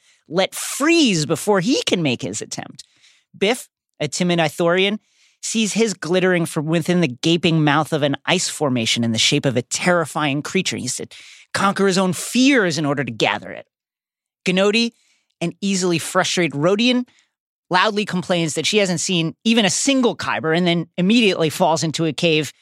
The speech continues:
filled, as if festooned with Christmas lights, with countless crystals, which th-, she then has to listen to her own intuitions to decide which one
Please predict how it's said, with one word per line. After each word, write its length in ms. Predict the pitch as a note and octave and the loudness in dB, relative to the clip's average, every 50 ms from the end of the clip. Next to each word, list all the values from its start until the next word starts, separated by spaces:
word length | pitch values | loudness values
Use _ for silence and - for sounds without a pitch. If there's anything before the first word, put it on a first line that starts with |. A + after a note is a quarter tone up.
| _ _ _ _ | _ _ _ _
filled, 460 | - - - B3+ B3+ G#3 F3+ F3+ D#3 D3+ - _ _ _ - | -12 -4 0 2 2 2 2 0 -2 -6 -14 _ _ _ 0
as 180 | F#3 G3 E3+ | 2 2 2
if 100 | G3+ F#3+ | 0 -2
festooned 440 | - - F#3 D#3+ - - F#3+ E3+ D#3+ | -2 -4 -6 -4 -2 -2 -2 0 0
with 140 | D#3 D3+ - | -2 -4 0
Christmas 380 | - C4 C4 - G3 D#3+ - | 0 0 0 0 -2 -2 0
lights, 220 | - D#3 C#3+ C#3+ - - _ _ _ | 2 2 2 0 -2 -8 _ _ _
with 200 | G3 G#3 F#3+ G#3 - _ _ _ _ _ | 0 0 0 -2 -10 _ _ _ _ _
countless 500 | - - B3 C4 C#4 A#3 - F#3 F3 - | -4 0 2 2 2 0 -2 -4 -6 -6
crystals, 480 | - - F3 D#3+ - - E3 D3+ C3+ | -4 -4 -4 -2 -2 -2 -2 -2 0
which 220 | B2+ G3 - - - | -2 -2 -2 -2 -4
th-, 220 | - - - - - _ _ _ _ _ _ | -4 -6 -12 -14 -16 _ _ _ _ _ _
she 260 | - - - B3 B3 | -2 -2 0 2 2
then 200 | A#3+ A#3 A3 G#3 | 2 2 2 2
has 200 | G3 G3+ G3 - | 2 0 -2 0
to 120 | - G3 F3 | -2 -2 -2
listen 380 | E3+ F#3+ A3 - - A3 G3+ - | 0 0 0 0 2 0 0 0
to 180 | - G3+ F#3 | 0 0 2
her 180 | E3 F3+ F3 E3+ | 2 2 2 4
own 360 | F3 F3+ F3 E3+ E3+ D#3+ D3+ - _ _ _ _ _ _ _ _ _ | 4 2 2 2 0 0 -4 -6 _ _ _ _ _ _ _ _ _
intuitions 560 | - G3+ F#3 - - A3 C4 C#4 - G#3 F#3+ - | -4 -4 -2 -2 0 0 0 2 2 0 0 2
to 100 | - G3+ | 0 0
decide 380 | E3 E3+ - - F3+ E3+ E3 D3+ | 0 2 2 2 2 2 0 -2
which 220 | E3 D#3+ - - | -4 -6 -6 -6
one 220 | E3 D3 C#3 B2+ | -6 -6 -6 -8